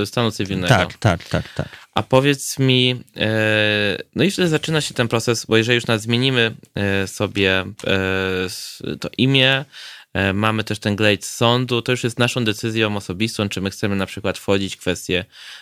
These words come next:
Speaker 1: e, leków, e, tranzycji, e, czyli
Speaker 2: No też
Speaker 1: No to możemy na tym etapie tak naprawdę zatrzymać, bo dzięki temu glejtowi możemy na pewno wywalczyć zmianę danych, e, w urzędzie, tak? Poprawienie ich, ko-, ich korektę na takie, jakie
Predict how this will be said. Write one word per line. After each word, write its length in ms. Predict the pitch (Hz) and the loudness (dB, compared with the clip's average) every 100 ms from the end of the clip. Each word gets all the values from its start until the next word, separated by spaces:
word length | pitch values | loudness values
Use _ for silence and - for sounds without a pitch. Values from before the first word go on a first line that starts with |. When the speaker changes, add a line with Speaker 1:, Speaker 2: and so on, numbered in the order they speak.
| - | -6
Speaker 1:
e, 220 | 98 95 | 0 2
leków, 640 | 95 143 151 - 117 110 - 90 98 95 98 | 2 2 2 0 -2 -2 -2 4 6 6 2
e, 40 | |
tranzycji, 840 | 92 113 110 131 139 - 120 117 113 - 95 | 0 0 2 2 -2 -2 0 0 -4 -8 -4
e, 640 | 95 95 95 95 95 95 - | -2 -2 -2 -2 -4 -6 -2
czyli 480 | 117 104 98 98 - - - - _ _ - | 0 0 0 -2 -4 -12 -16 -20 _ _ 2
Speaker 2:
No 220 | 131 151 | 4 6
też 460 | 175 160 - - 143 - - _ _ _ _ _ _ _ _ - | 4 2 0 -4 -6 -12 -20 _ _ _ _ _ _ _ _ -8
Speaker 1:
No 80 | - | -4
to 120 | 113 | 2
możemy 260 | 131 131 143 | 2 4 2
na 80 | 143 | 0
tym 120 | 147 | 0
etapie 240 | 139 143 | 0 0
tak 140 | 143 139 | -2 -2
naprawdę 240 | 139 135 | -2 -2
zatrzymać, 460 | 135 123 143 120 107 | -2 0 2 2 2
bo 140 | 110 | 0
dzięki 200 | 113 113 | -2 -2
temu 220 | 123 117 | 0 0
glejtowi 380 | 117 113 120 120 | 2 2 2 0
możemy 320 | 113 113 113 | 0 0 0
na 100 | 110 | 0
pewno 220 | 107 117 110 | 0 0 0
wywalczyć 460 | 113 107 - 113 | 2 0 0 -4
zmianę 420 | 104 110 107 104 107 - - - | 0 0 2 -2 -4 -18 -20 0
danych, 460 | 113 113 101 - | 4 4 2 0
e, 40 | - 101 101 98 | -2 2 4 2
w 40 | 98 | 0
urzędzie, 400 | 110 107 95 82 | 0 2 2 -2
tak? 220 | - 90 | -4 -6
Poprawienie 520 | - - 110 113 110 95 | -4 2 4 4 2 -2
ich, 100 | - | 0
ko-, 120 | 113 | -2
ich 180 | - - | -2 -2
korektę 380 | 110 107 - | 2 2 0
na 100 | 101 | -4
takie, 240 | 98 98 101 | -2 -2 -2
jakie 260 | 92 98 | -2 -4